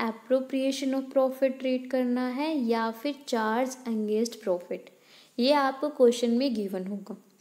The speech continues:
अब interest on capital को अगर हम as an appropriation of profit treat करते हैं तो उसके साथ हम treatment कैसे करेंगे?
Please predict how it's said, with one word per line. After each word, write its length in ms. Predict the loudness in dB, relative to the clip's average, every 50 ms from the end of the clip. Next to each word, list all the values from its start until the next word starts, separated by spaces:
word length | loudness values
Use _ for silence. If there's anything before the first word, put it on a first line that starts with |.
| _ _ _ _ _ _ _ _ _ _ -20 _ -20 _ _ _ _ _ _ _ _ _ _ _ _ 0
अब 160 | 2 2 4
interest 460 | 2 2 2 2 0 0 -2 0 0
on 160 | 0 0 2 2
capital 540 | 0 0 0 0 -2 -2 0 0 0 0 -2 -2
को 200 | 0 2 2 2
अगर 420 | 2 0 0 0 2 4 2 2
हम 300 | 2 2 0 0 -2 -2 -4
as 240 | -2 -2 0 2 2
an 160 | 2 2 2 0 -2 -4
appropriation 840 | -6 -6 -6 -6 -4 -4 -4 -2 0 2 4 4 2 2 0 0
of 180 | 0 -2 -2 -2
profit 480 | 0 0 0 0 0 0 -2 -2 -4 -4
treat 240 | -4 -4 -4 -4 -4
करते 360 | -2 -2 -2 -2 -2 -4 -6 -4 -4
हैं 220 | -2 -2 -2 -2 0
तो 120 | 2 2
उसके 340 | 2 0 -2 -2 0 0 0
साथ 320 | 2 0 -2 -2 -2 -2
हम 100 | -2 -2 -2
treatment 500 | 0 -2 -2 -2 0 -2 -2 -2 0 0
कैसे 280 | 0 0 0 0 0
करेंगे? 400 | 0 0 -2 -4 -6 -10 -12 -12